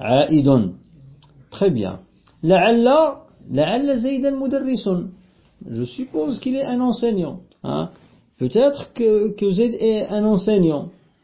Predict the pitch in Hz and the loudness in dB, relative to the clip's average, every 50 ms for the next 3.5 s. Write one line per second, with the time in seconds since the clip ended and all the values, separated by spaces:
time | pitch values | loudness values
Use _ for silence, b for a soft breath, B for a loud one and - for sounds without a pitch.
0 | _ _ - 120 120 - - 147 143 135 127 123 123 117 110 113 120 127 127 113 | _ _ -12 -12 -10 -6 -2 0 0 0 0 0 -2 -6 -8 -6 -6 -4 -4 -4
1 | - - 120 110 123 120 - - - 151 139 - 143 139 - 135 120 110 117 120 | -6 -6 -6 -4 -4 -4 -4 -4 -6 -6 -4 -4 -6 -6 -4 -4 -4 -2 -2 -2
2 | 117 113 175 208 220 220 185 - 196 190 214 196 - - 202 190 185 - - 165 | -2 -2 -2 -2 -4 -4 -6 -8 -8 -8 -8 -8 -6 -4 -2 0 0 0 0 -2
3 | 156 151 139 131 - 131 104 - - - | -2 -2 -2 -4 -4 -6 -8 -8 -8 -12